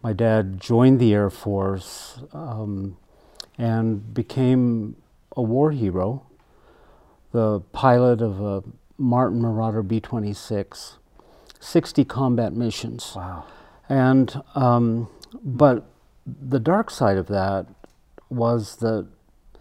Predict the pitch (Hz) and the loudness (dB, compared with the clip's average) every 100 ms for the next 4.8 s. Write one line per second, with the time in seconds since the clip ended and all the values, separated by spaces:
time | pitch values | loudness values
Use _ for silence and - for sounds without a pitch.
0 | _ - - 156 139 117 131 123 - 107 | _ -20 0 2 4 4 2 0 2 2
1 | 104 - 123 - - - _ 262 - - | 2 0 -2 -2 -12 -18 _ -20 -12 -4
2 | 107 107 95 - - 131 117 - 101 - | 0 0 -2 -8 -4 0 0 -2 -10 -8
3 | 107 95 90 95 - - - - - _ | -4 -4 -4 -6 -10 -20 -20 -20 -20 _
4 | - 120 107 104 101 101 107 | -10 -2 0 2 0 -2 -6